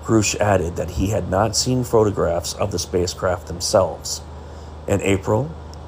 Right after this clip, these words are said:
the director of the Pentagon's U F O research told the Senate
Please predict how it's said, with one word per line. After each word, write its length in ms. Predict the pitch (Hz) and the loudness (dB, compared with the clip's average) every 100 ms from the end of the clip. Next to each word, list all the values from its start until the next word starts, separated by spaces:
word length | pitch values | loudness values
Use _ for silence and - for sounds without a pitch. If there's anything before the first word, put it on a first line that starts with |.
| - | -4
the 80 | - | 0
director 500 | 92 92 95 - 95 | 6 6 6 2 2
of 380 | 87 92 90 - | 6 4 2 -4
the 80 | 95 | -2
Pentagon's 680 | 117 107 98 98 90 90 | 0 0 2 2 0 -2
U 180 | 98 90 | 2 4
F 160 | 90 90 | 4 2
O 40 | |
research 640 | 87 95 80 - 78 92 - | 2 0 -2 -4 -6 -8 -4
told 220 | 87 80 | -2 -2
the 80 | - | 0
Senate 460 | - 123 92 - | 2 4 2 -4